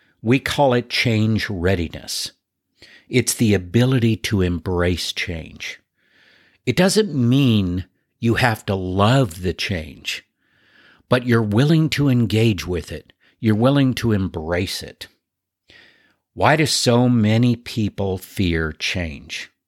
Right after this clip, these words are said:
Well, it comes down to uncertainty. You know, I recently did an episode on uncertainty,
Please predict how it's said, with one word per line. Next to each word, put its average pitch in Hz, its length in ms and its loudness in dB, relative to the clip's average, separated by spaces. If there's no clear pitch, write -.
Well, 139 100 2
it 117 80 0
comes 117 280 0
down 113 240 2
to 120 100 2
uncertainty. 117 760 -2
You 113 140 0
know, 95 120 0
I 101 180 2
recently 123 600 2
did 107 180 0
an 104 120 0
episode 98 840 -6
on 92 440 0
uncertainty, 107 920 -2